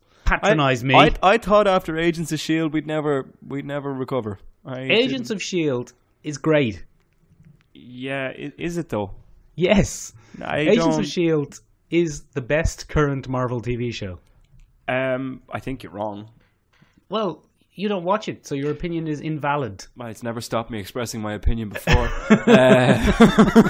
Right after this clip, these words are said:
Speaker 2: <laughs> So, uh, yeah. So
Speaker 1: Yeah, Ben,
Speaker 2: s-
Speaker 1: look, it's very generic.
Speaker 2: Okay.
Speaker 1: There's a girl
Speaker 2: Alright.
Speaker 1: and there's a boy. I think they come from opposite sides of the track. They, they fall in love or not. Uh,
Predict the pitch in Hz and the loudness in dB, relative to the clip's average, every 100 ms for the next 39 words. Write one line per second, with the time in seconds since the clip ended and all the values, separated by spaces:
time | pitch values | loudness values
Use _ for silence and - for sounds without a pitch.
0 | 196 156 - 147 - 139 - 143 - _ | 4 2 2 -2 -2 -4 -4 -8 -12 _
1 | - 175 - 180 175 135 - - 110 107 | -8 -6 -6 -10 -14 -18 -16 -4 -2 0
2 | 104 101 101 101 135 202 233 - - _ | -2 -2 -4 -4 0 0 -2 -10 -20 _
3 | _ _ - - 127 139 139 143 135 - | _ _ -10 0 2 4 2 0 -2 -2
4 | 160 120 107 98 104 - - - _ _ | 0 -2 -8 -10 -12 -14 -18 -18 _ _
5 | _ - 220 - 175 202 _ _ _ _ | _ -8 -6 -6 -10 -12 _ _ _ _
6 | _ _ _ 127 117 117 120 117 113 113 | _ _ _ -8 -8 -6 -4 -2 -2 -4
7 | - _ _ _ - 110 101 98 101 104 | -10 _ _ _ -14 -12 -10 -8 -6 -4
8 | 101 101 - _ 101 101 - 117 117 101 | -4 -6 -10 _ -18 -12 -10 -8 -8 -10
9 | 98 110 101 104 104 - 104 92 85 - | -12 -12 -10 -10 -10 -10 -10 -10 -18 -10
10 | 110 95 - - - _ _ _ _ _ | -8 -8 -12 -18 -20 _ _ _ _ _
11 | _ - 104 98 - 101 - 110 98 98 | _ -12 -10 -10 -12 -16 -8 -8 -6 -6
12 | 98 98 87 - - - 98 95 95 95 | -6 -6 -10 -20 -20 -12 -12 -10 -12 -14
13 | - 107 | -16 -20